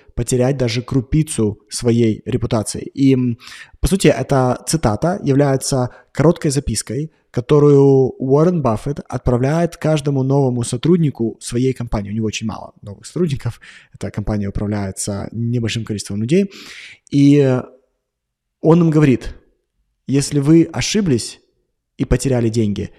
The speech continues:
ничего страшного, мы можем себе позволить потерять деньги. Но если вы ошиблись, и мы из-за этого потеряли репутацию,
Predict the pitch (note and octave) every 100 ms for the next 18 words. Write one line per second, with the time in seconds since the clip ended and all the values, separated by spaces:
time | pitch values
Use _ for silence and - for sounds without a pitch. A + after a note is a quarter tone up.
0 | _ A#2+ A#2+ C3+ C3 A#2+ G2+ - - -
1 | _ C3 C3 D3 C#3+ - C3 A#2+ A#2 A2+
2 | A2 - - F#2+ F#2+ G2+ F#2 - - -
3 | - C3+ C3 C#3+ C3+ A#2 F#3+ D#3+ A2+ -
4 | - D#3 D3 D3+ C3 B2 A#2+ A#2 - B2
5 | B2+ A#2 A2+ A2+ - F#3+ F#3+ - G2 -